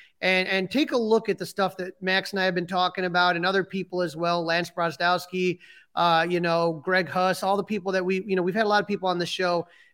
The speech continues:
and really kinda trying to, to, to get people to realize that there is a plan. It's coming into place. It sucks that we have to go through this rebuild right now, but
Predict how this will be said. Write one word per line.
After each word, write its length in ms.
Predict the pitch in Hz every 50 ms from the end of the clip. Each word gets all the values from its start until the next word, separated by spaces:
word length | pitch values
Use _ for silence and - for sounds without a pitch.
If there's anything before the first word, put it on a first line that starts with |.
| _ -
and 240 | 180 180 185 180 175
really 220 | 196 214 214 208
kinda 240 | 208 208 202 196 190
trying 300 | 185 - 196 185 185 185
to, 280 | 175 180 175 175 175 170
to, 220 | 170 - 190 185
to 340 | 165 - 185 175 170 170 165 170 165
get 200 | 180 226 226 226
people 260 | 220 214 - 220 202
to 80 | 180
realize 600 | 185 170 196 208 196 190 175 170 165 165 170 147 139
that 180 | 170 156 -
there 160 | - 170 165 175
is 160 | 202 220 175
a 60 | 185
plan. 600 | 143 - _ - 185 185 185 175 160 151 151 143 - _ _ _ _ _
It's 160 | - 165 -
coming 400 | - - 220 214 220 220 214 208
into 200 | 196 190 180 175
place. 500 | 170 - - 185 185 175 175 170 170 -
It 100 | 160 -
sucks 320 | - - - 208 214 208 -
that 80 | 214
we 80 | 190 185
have 140 | 190 185 190
to 80 | 180
go 100 | 170 185
through 160 | 180 - 190
this 220 | 175 175 170 175 -
rebuild 420 | 185 185 185 160 180 180 180 170
right 240 | 170 165 165 170 170
now, 220 | 170 165 165 165
but 260 | 165 151 160 160 160